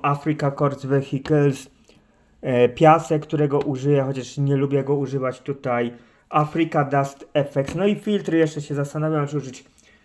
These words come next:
E, raczej użyję piaskowego. I jeszcze jest tan.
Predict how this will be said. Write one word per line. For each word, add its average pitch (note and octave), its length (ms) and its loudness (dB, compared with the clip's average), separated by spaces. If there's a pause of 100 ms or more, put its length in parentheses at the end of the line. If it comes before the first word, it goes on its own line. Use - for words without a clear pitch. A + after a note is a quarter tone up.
(360)
E, C3 540 2
raczej E3 340 2
użyję D3 520 2
piaskowego. C#3+ 1000 2 (1500)
I D3+ 140 2
jeszcze D3+ 400 6
jest B2+ 360 -2
tan. D#3 400 2